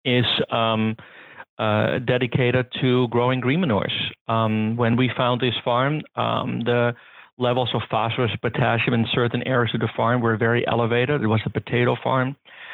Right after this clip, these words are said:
um, using organic fertilizer, which means we would continue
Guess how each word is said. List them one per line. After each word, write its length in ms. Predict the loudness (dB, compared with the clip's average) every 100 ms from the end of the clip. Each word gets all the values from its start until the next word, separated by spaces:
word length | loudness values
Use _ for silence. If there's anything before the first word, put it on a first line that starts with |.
| -16 -4
um, 500 | 0 2 2 0 -2 -8 _
using 440 | 2 2 4 0 2
organic 400 | 2 2 0 0
fertilizer, 500 | 0 2 2 2 0
which 160 | 0 0
means 220 | 2 2 2
we 120 | 2
would 200 | 2 0
continue 880 | 0 0 0 2 2 2 2 2